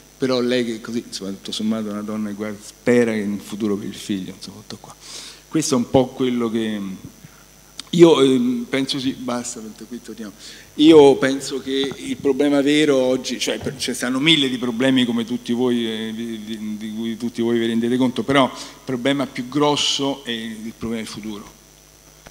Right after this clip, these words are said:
perché, eh, cioè, quello che noi possiamo fare e dobbiamo fare è parlarne, diffonderlo, e, mm, il fatto che <clears throat> tutto questo si conosca, si sappia,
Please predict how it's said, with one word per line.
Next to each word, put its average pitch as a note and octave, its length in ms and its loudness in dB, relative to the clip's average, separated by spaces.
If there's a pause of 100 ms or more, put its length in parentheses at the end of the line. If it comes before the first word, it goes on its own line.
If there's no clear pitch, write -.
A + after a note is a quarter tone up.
(100)
perché, A2 260 -10
eh, G#2 580 -10 (1600)
cioè, C3 320 -4
quello C3+ 220 -2
che C3+ 40 -2
noi D3+ 220 0
possiamo C3 460 -4
fare D3 240 -2
e C3 40 -2
dobbiamo A#2+ 280 -6
fare D#3 320 -4
è A#2 80 -8
parlarne, C3 920 -4
diffonderlo, A#2+ 1000 -8
e, A2 220 -12
mm, G#2+ 480 -8 (180)
il - 100 -14
fatto - 300 -14
che C#3 160 -12
<clears throat> - 280 2
tutto C3+ 240 -6
questo C3 260 -2
si A#2+ 120 -8
conosca, B2+ 440 -4
si A#2 140 -6
sappia, D3 500 -4